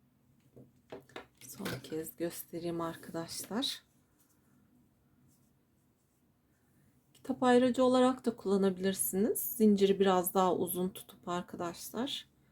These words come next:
Şu an aklıma gelen fikirlerden. Çanta süsü olarak kullanabilirsiniz. Bu şekilde çantanın kulpundan geçirip. Yani ne bileyim, güzel bir,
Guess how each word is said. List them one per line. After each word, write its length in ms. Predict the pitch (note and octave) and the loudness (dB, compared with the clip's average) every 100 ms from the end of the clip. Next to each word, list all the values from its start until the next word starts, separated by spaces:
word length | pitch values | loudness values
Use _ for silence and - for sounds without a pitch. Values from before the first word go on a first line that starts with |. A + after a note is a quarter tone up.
| _ _ _ - | _ _ _ -18
Şu 160 | - | -8
an 160 | F3 E3+ | -6 -4
aklıma 460 | E3+ _ - F#3+ | -6 _ -10 -6
gelen 380 | F3+ F3+ F3 E3+ | -2 0 0 -4
fikirlerden. 1000 | - - - F3 E3 E3 D#3+ D#3 F#3 B3 _ _ _ _ - _ | -6 -18 -10 -6 -4 -4 -4 -4 -4 -4 _ _ _ _ -20 _
Çanta 420 | - A#3+ A#3+ - | -2 0 2 0
süsü 280 | C4 - - | 0 -2 4
olarak 420 | A3+ A3+ A3+ A3+ - - _ | 6 8 6 4 -2 -20 _
kullanabilirsiniz. 1300 | - G3 G3 F#3+ F#3 F3+ F#3 - F3+ F#3 G#3+ - - - | -2 2 4 2 0 -2 -2 -4 -2 0 0 0 -4 -10
Bu 40 | |
şekilde 520 | - - - E3 F3+ | -4 -4 -6 -8 -8
çantanın 500 | - F3+ F3+ - F3+ | -4 -4 -4 -4 -4
kulpundan 720 | F#3 - F3+ - F3+ F3 E3+ E3+ | -4 -6 -8 -6 -4 -2 -2 -4
geçirip. 480 | A#2+ - E3 G#3+ - - _ _ _ _ _ _ _ _ _ _ _ _ _ _ | -6 -8 -4 -4 -6 -20 _ _ _ _ _ _ _ _ _ _ _ _ _ _
Yani 480 | A3 G#3 G#3 G#3 G#3+ | -2 0 0 0 -2
ne 140 | C#4 | -2
bileyim, 200 | - A#3+ - _ _ - - | 2 0 0 _ _ -20 -12
güzel 380 | G#3+ A#3 A#3 | 0 2 4
bir, 240 | G3+ F#3+ | 6 4